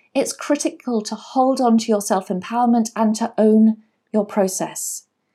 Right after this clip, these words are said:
You decide what that process will look like, what support you need, and how you will get that support and you use it. Discuss those things with your partner and educate them so they understand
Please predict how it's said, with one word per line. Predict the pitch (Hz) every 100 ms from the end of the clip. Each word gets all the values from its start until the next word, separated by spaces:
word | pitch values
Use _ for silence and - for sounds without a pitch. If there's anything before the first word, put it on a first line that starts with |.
| _ _ _ _
You | 190 220 285
decide | 277 247 226 180 170
what | - -
that | 180 -
process | 175 165 165 -
will | 165
look | 160 - -
like, | 156 147 - _ _ _
what | - 240 -
support | - 254 - 196 -
you | 190 226
need, | 240 196 170 165
and | 180
how | 180 - 214
you | 220 220
will | 208
get | 208 -
that | 175 -
support | 208 - 233 247 -
and | 208 202
you | 190
use | 185 190 190 170
it. | - - - _ _ _ _ _ _ _ _ _ _ _
Discuss | - 226 - 277 277 -
those | 254 226 220
things | 226 196 190
with | 190
your | 190 180
partner | - 165 - - - _ _ _ -
and | 220 214
educate | 240 254 254 202 -
them | 180 165
so | - 214
they | 233
understand | 226 214 208 - 214 202 196